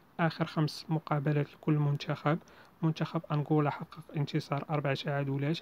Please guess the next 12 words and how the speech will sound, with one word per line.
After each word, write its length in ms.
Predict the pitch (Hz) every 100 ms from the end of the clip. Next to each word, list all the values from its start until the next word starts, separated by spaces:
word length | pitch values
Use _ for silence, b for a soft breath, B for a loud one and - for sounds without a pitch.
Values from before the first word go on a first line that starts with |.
| -
الجزائر 440 | 143 147 139 147 143
العلامة 440 | 131 135 143 139
الكاملة، 560 | 139 - 143 135 131 147
خمس 320 | - 143 127 -
انتصارات. 680 | 139 - 147 151 151 170 147 - - b b b - -
أفضل 340 | 170 - 170
توقع 480 | - 165 160 - 147
للمقابلة، 840 | 156 160 156 - 147 139 139 147 - 160
أرشح 400 | 151 - - 160
منتخب 420 | 156 156 156 143
الجزائر 580 | 151 143 139 143 151 - -
للفوز 600 | 156 139 - 143 147